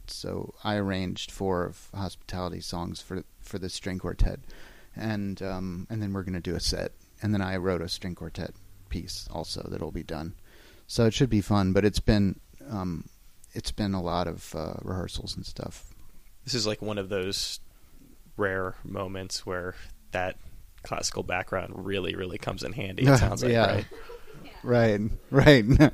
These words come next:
Speaker 1: <laughs>
Speaker 2: How, how hard is it to, how hard is it to pair those two things up?
Speaker 1: Oh, it's not, it's not hard at all. I mean, I,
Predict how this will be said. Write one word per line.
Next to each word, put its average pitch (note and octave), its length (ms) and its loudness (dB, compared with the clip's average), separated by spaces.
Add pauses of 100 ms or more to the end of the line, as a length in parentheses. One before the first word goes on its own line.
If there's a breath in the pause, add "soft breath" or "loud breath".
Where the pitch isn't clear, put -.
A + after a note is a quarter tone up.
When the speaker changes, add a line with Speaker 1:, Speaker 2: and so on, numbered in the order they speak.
(100)
Speaker 1:
<laughs> - 140 -16
Speaker 2:
How, F3 260 12
how F3+ 200 12
hard G3 240 12
is - 160 12
it G3 120 12
to, E3 220 12
how D3+ 160 10
hard D3+ 220 10
is D#3+ 120 6
it D#3 120 2
to C#3 180 6
pair C3 340 4
those C3 220 2
two G#3 180 2
things A2+ 240 0
up? - 360 0 (640 soft breath)
Speaker 1:
Oh, F#3+ 180 12
it's G3+ 200 10
not, G#3+ 300 8
it's D#3+ 200 0
not F3+ 220 6
hard C#3 280 8
at A2+ 100 6
all. B2 200 8
I - 20 6
mean, A#2+ 160 4
I, B2 200 4